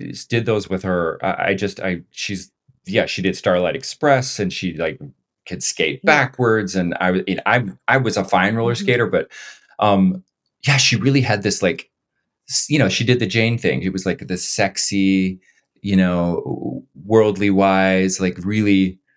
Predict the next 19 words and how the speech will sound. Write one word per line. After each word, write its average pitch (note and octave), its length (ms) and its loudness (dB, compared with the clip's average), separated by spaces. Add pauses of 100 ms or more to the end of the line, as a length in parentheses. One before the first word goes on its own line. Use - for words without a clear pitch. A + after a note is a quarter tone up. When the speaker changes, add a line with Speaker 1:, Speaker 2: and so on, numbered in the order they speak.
(160)
Speaker 1:
sensual G#2 600 2
type F#2+ 280 -2
thing. F#2+ 320 2
And G#2+ 100 -2
it A#2+ 100 -2
really E3+ 220 4
worked. D3 440 0
I A2 100 4
was A#2+ 160 -2
like, A2 140 0
"Oh, G3 100 2
this B2+ 180 0
could C#3+ 180 0
be, D3+ 420 2
this C3+ 140 -2
could D3+ 160 -4
really D3 180 2
be D3+ 140 -4
something." - 540 -4